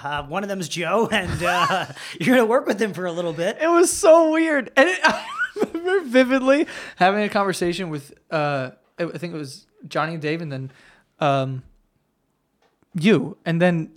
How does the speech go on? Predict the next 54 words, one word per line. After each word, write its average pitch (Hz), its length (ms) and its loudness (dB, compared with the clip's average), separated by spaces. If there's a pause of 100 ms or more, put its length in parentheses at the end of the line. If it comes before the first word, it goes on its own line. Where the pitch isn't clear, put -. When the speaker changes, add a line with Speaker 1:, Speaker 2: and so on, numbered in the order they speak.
Speaker 2:
<laughs> - 160 -10
when, 202 140 6 (580)
when 196 160 -4
people 214 240 2
would 202 160 6
be 175 100 -2
talking, 196 560 2
like, 156 260 0 (680)
every 214 200 4
so 190 180 2
often, 196 380 4
one 175 100 -2
of 175 60 0
my 175 80 2
friends 185 280 0
would, 165 120 -2
like, 160 240 -2
chime 175 420 2
in. 233 160 4
Speaker 1:
<laughs> - 80 4
Yes, - 140 6
Speaker 2:
Like, 202 100 6
Speaker 1:
I'm - 60 8
Speaker 2:
it's - 100 6
Speaker 1:
telling 440 220 8
you, 320 160 6
Speaker 2:
like, 302 80 -2
Speaker 1:
yes, 403 240 4 (120)
I'm 349 60 10
Speaker 2:
<laughs> - 100 4
like, 269 160 8
Speaker 1:
telling - 40 0
Speaker 2:
it's - 160 4
Speaker 1:
you. - 160 2
Speaker 2:
one 330 340 6
of - 80 -4
their 294 300 6
Speaker 1:
That's 320 240 0
why 349 140 6
I 311 40 4
didn't 330 240 -4
know 330 220 4
if 226 60 -6
he 277 100 0
was, 240 180 -2
like, 233 260 0
your 170 440 -4 (180)
manager, 214 800 2
your 165 240 -4
bodyguard, 190 880 2
like, 165 240 -4
your, 185 160 4
Speaker 2:
Right. - 380 2
Speaker 1:
like, 170 280 -6